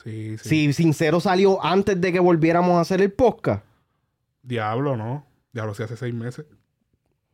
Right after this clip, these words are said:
Speaker 1: Pero es verdad, cabrón.
Speaker 2: Cabrón, te lo estoy diciendo. Poco después de eso
Speaker 1: Enero
Speaker 2: soltó.
Speaker 1: trece.
Speaker 2: Poco después de eso soltó el tema ese junto a Wisin y, y gente de zona.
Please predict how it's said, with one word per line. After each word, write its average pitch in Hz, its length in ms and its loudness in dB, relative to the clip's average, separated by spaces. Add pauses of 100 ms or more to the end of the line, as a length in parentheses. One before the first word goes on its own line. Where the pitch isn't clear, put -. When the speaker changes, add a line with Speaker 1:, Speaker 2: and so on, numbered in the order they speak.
(300)
Speaker 1:
Pero 165 180 -2
es 160 100 -4
verdad, 175 420 -2
cabrón. 160 260 -6
Speaker 2:
Cabrón, 110 680 2
te 208 80 0
lo 180 120 2
estoy 120 240 -2
diciendo. 139 680 2
Poco 165 280 2
después 185 300 -2
de 208 140 2
eso 220 120 0
Speaker 1:
Enero 202 100 2 (100)
Speaker 2:
soltó. 190 500 2
Speaker 1:
trece. - 160 -20 (500)
Speaker 2:
Poco 165 260 4
después 175 300 0
de 196 140 2
eso 208 180 0
soltó 180 540 2
el 170 120 0
tema 165 320 2
ese 190 340 2
junto 175 300 4
a 151 40 4
Wisin 170 640 4
y, 156 560 4
y 139 60 4
gente 147 240 2
de 139 140 4
zona. 113 400 0